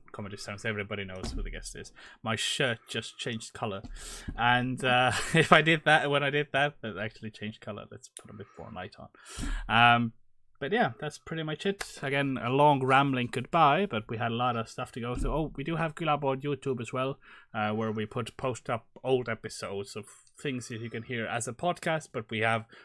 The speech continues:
full recordings there as well because some people like to watch them on YouTube, so they are there as well. So I'm slowly loading things up. But as we talked with Ardo as well, that the, uh, the editing process can be long. And when I'm converting,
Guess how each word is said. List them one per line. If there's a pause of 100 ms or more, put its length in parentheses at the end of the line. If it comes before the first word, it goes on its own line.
(140)
full
recordings
there
as
well
because
some
people
like
to
watch
them
on
YouTube,
so (120)
they
are
there
as
well.
So (300)
I'm
slowly
loading
things
up. (340)
But
as
we
talked
with
Ardo
as
well,
that
the,
uh, (580)
the
editing
process
can
be
long. (720)
And
when
I'm
converting,